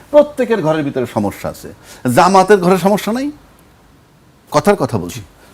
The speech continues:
তো সেই সমস্যা তো আপনি বাইরে নিয়ে আসবেন কেন? আচ্ছা, দুই নম্বর, আপনি আসেন,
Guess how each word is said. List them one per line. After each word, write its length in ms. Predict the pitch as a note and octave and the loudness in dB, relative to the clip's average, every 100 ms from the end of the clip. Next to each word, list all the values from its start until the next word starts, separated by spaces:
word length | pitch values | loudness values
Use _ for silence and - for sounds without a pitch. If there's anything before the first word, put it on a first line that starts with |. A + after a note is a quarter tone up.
| - | -10
তো 60 | |
সেই 220 | F3+ G#3 G#3+ | -2 0 0
সমস্যা 300 | A3 G#3+ - | -2 -4 2
তো 340 | G3+ F#3 B2 D#3 | 0 0 -4 0
আপনি 140 | F3+ | 2
বাইরে 260 | D#3+ F#3 G3 | 4 4 4
নিয়ে 160 | D#3+ | 2
আসবেন 220 | G2 F2+ | 0 -2
কেন? 180 | D2 C#2+ - - - - - | -6 -10 -12 -20 -20 -20 -10
আচ্ছা, 180 | - A2+ | -6 -4
দুই 180 | D3+ A3+ | 4 6
নম্বর, 260 | C4+ C#4+ A#3+ | 6 6 2
আপনি 180 | E3+ | 2
আসেন, 380 | C#3+ B2 C3 A3 | 0 0 -2 -4